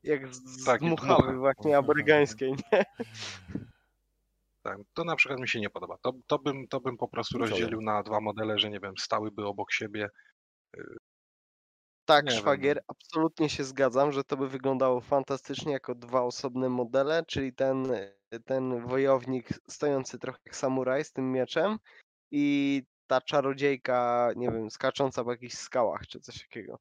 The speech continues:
Speaker 2: Stary,
Speaker 1: Jak
Speaker 2: a bo nawet,
Speaker 1: kozica.
Speaker 2: wiesz, na jednej podstawce back to back. Ona z jednej
Speaker 1: Mhm,
Speaker 2: strony, a z drugiej
Speaker 1: mhm.
Speaker 2: strony osłaniają
Speaker 1: Tak,
Speaker 2: sobie plecy
Speaker 1: tak,
Speaker 2: i
Speaker 1: tak,
Speaker 2: walczą,
Speaker 1: tak,
Speaker 2: nie?
Speaker 1: tak, tak, tak. To by było bardzo, wiesz co, fajną dioramę z tego można było zrobić, po
Speaker 2: Można
Speaker 1: prostu.
Speaker 2: by było, no.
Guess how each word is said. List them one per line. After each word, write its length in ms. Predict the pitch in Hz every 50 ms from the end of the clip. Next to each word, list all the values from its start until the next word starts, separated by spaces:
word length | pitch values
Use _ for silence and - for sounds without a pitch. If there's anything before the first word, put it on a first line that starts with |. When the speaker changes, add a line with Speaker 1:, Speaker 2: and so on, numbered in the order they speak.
| _ _ _ _ _ - -
Speaker 2:
Stary, 200 | - 165 156 147
Speaker 1:
Jak 80 | 139
Speaker 2:
a 40 | 131
bo 60 | 127
nawet, 220 | 143 147 139 139 -
Speaker 1:
kozica. 100 | 98 98 143
Speaker 2:
wiesz, 200 | 139 127 113 131
na 100 | 127 131
jednej 200 | 139 135 143 127
podstawce 420 | - 131 - - 135 - - 135
back 200 | 117 127 123 -
to 80 | - 123
back. 300 | 113 113 101 101 - - _ -
Ona 260 | 120 120 123 117 - 113
z 80 | 104
jednej 220 | 120 123 127 127 143
Speaker 1:
Mhm, 60 | 156
Speaker 2:
strony, 280 | 180 208 233 120 -
a 20 | 107
z 20 |
drugiej 200 | 117 - 143 156
Speaker 1:
mhm. 100 | 180 208 220
Speaker 2:
strony 220 | 120 117 120 117
osłaniają 360 | 113 - - 123 120 120 117 123
Speaker 1:
Tak, 80 | 139
Speaker 2:
sobie 180 | 120 107 110 110
plecy 280 | - - 113 113 113
Speaker 1:
tak, 80 | 113 110
Speaker 2:
i 40 | 104
Speaker 1:
tak, 20 |
Speaker 2:
walczą, 320 | 107 123 123 - - - 123
Speaker 1:
tak, 120 | 117 113
Speaker 2:
nie? 60 | 110 -
Speaker 1:
tak, 200 | - 113 104 107 104 _
tak, 300 | - 139 113 95 101 _
tak. 260 | - 113 101 95 - _
To 100 | - 143
by 140 | 139 139 139
było 200 | 135 139 147 135
bardzo, 380 | 127 139 135 127 127 131 131 - - - - - - - - -
wiesz 120 | 147 160 -
co, 280 | - 220 226 202 143 123
fajną 460 | - - - 202 196 185 175 165 151 147
dioramę 460 | 143 143 135 123 123 117 117 117 107
z 60 | -
tego 200 | - 110 110 110
można 260 | 110 110 107 - 107 98
było 260 | 101 107 107 104 101
zrobić, 420 | 104 104 90 90 - - - - _ - -
po 60 | 113
Speaker 2:
Można 160 | 110 101 101
Speaker 1:
prostu. 200 | 104 104 - 110
Speaker 2:
by 60 | 104 -
było, 160 | 107 104 101 - _ _ -
no. 160 | - 120 117